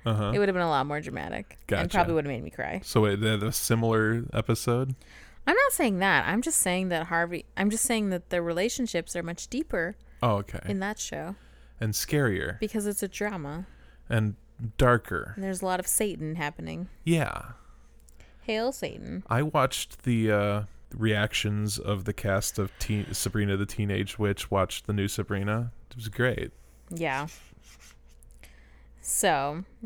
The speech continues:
Speaker 2: so yeah, Harvey says he doesn't know what he's gonna do without her, and she
Speaker 1: Mm-hmm.
Speaker 2: says she'll have to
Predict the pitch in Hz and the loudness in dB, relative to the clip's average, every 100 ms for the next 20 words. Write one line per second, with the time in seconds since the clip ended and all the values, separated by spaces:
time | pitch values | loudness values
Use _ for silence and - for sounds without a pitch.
0 | - - 185 160 151 - 220 240 240 208 | -10 -2 2 2 0 4 4 6 2 0
1 | 196 190 208 180 180 185 175 165 160 160 | 0 0 -2 0 0 0 -4 -4 -4 -2
2 | 175 160 147 151 151 151 123 110 107 139 | -2 0 -2 -2 -4 -2 0 0 0 -2
3 | 156 160 - 170 156 156 - 165 160 | -4 -4 -6 -4 -4 -4 -6 -6 -8